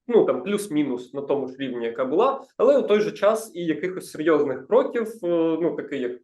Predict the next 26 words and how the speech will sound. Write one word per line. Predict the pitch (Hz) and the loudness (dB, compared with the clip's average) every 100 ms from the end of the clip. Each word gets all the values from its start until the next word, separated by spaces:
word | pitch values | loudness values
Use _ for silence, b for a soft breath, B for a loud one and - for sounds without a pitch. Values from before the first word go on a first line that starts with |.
| - | -8
основний | 143 143 151 151 147 139 | -8 -6 -6 -4 0 0
варіант | 131 131 127 123 | 2 2 0 0
розвитку | 135 127 123 - 127 | -4 -4 -8 -14 -6
подій, | 143 180 220 | -4 -2 0
навряд | 165 151 165 | 2 4 2
чи | - | 0
можна | 147 147 147 | -6 -4 -4
буде | 127 131 | -4 -4
очікувати | 143 262 - 196 170 143 | -4 -4 -4 -2 0 0
у | |
вигляді | 135 135 120 117 | -2 -2 -4 -8
там | 117 117 | -4 -2
або | 120 127 113 110 110 - _ 127 123 - | -2 -2 -2 -4 -8 -14 _ -18 -18 -14
тих | 127 | -14
же | 123 | -8
дозволів | 120 143 143 127 120 123 | 0 2 2 0 -2 -2
на | 131 123 120 B B - | 2 2 0 B B -8
удари | 135 135 127 123 | 2 4 4 2
по | 135 127 | -2 -2
російській | 123 123 123 - | -2 -6 -10 -16
території, | 131 - - 262 240 202 185 | -8 -6 0 2 2 2 2
е, | 170 151 143 139 135 131 | 2 2 0 0 -4 -4
глибоких, | 147 143 139 135 - _ _ _ _ _ - | -2 -2 -2 -6 -12 _ _ _ _ _ 4
а, | 139 131 127 123 | 6 6 4 2
або, | 123 131 160 175 160 135 | 2 2 2 4 4 4
е, | 127 120 120 120 117 120 120 - | 4 2 -2 -2 -6 -8 -8 -10